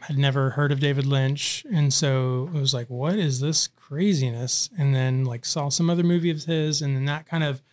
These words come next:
that's what got me into, like, oh, like, other, you know, movies that weren't, you know,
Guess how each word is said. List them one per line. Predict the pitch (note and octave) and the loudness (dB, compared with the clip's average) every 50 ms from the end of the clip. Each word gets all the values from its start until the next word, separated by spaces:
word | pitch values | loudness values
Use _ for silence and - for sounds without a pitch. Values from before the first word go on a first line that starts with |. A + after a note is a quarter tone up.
| _ _ _ _ _ _ _ _ _ _ _ | _ _ _ _ _ _ _ _ _ _ _
that's | F3 F3+ F#3+ - | 0 0 2 2
what | A3 F#3 | 0 0
got | E3+ F3 E3 D#3+ | 0 -2 -2 -2
me | D#3 D3+ C#3+ | -2 -2 0
into, | C#3 C#3 C#3+ C#3 - D3 | 0 0 0 0 -2 -2
like, | C3+ C3 B2 A#2+ - - - _ _ - | -2 -2 -2 -4 -8 -12 -20 _ _ -6
oh, | F3+ F3+ F3 D3 | -4 -2 -2 -2
like, | C3+ C3 B2+ B2 B2+ - - _ _ | -2 -4 -6 -8 -10 -12 -16 _ _
other, | E3 D3+ E3+ F3 | -6 -6 -6 -4
you | - E3 | -2 -2
know, | C3+ B2+ | 0 0
movies | C#3 D3 D3 C3+ C#3 C3 - | 0 0 0 0 -2 -4 -4
that | - - - | -8 -10 -8
weren't, | D#3 C#3+ C#3+ D#3 - _ | -6 -6 -6 -6 -8 _
you | - C3 | -6 -6
know, | B2 B2 C#3+ | -4 -6 -6